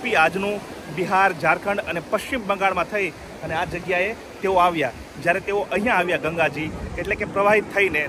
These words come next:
ત્યારબાદ તેમના જે પૂર્વજો હતા, સગર રાજાના પુત્રો અને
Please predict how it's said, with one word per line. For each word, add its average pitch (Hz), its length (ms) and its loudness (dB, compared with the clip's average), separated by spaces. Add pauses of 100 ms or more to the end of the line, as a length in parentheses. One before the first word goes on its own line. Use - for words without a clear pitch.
ત્યારબાદ 170 360 2
તેમના 175 300 -4
જે 175 300 -2 (440)
પૂર્વજો 247 400 4
હતા, 127 240 -2 (400)
સગર 202 240 -2
રાજાના 175 480 2 (160)
પુત્રો 196 400 -2
અને 170 340 -2